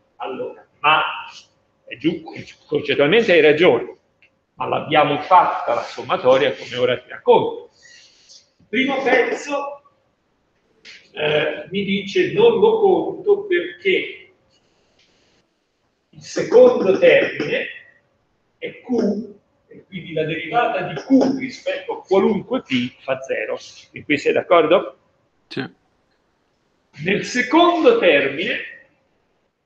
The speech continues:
Speaker 1: dovrei sommare, come mi dici te, tutti i possibili valori di K. Allora io ti sto dicendo che delta G rispetto a Q K, a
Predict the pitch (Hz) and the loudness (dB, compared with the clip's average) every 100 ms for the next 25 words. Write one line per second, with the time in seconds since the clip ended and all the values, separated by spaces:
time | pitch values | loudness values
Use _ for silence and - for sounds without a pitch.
0 | _ _ 180 208 185 - 269 311 156 190 | _ _ -2 2 2 2 -2 0 2 2
1 | 202 - 139 143 151 170 175 254 - 156 | 0 -2 -6 -8 -8 -8 -10 -14 -8 -4
2 | 170 - - 269 - - - 190 190 262 | -4 -6 -4 -4 -4 -14 -8 -6 -6 -8
3 | - - 247 240 233 _ 240 247 _ _ | -10 -14 -18 -20 _ _ -20 -20 _ _
4 | _ _ 370 370 370 - - - - - | _ _ 0 0 -2 -8 -16 -18 -18 -18
5 | _ _ _ _ _ _ _ _ _ _ | _ _ _ _ _ _ _ _ _ _
6 | _ _ 196 269 269 269 247 220 196 208 | _ _ 4 6 4 2 0 -2 -2 2
7 | 196 202 180 156 - 147 - - - 147 | 2 2 2 2 2 -6 -14 -16 -18 0
8 | 240 285 - 240 - - 185 - - _ | 2 2 2 4 4 2 -2 -2 -10 _
9 | - - - 180 - - - - - - | -20 -20 -8 -6 -6 -8 -12 -14 -20 -4
10 | - - - _ - - | -2 -2 -12 _ -14 -14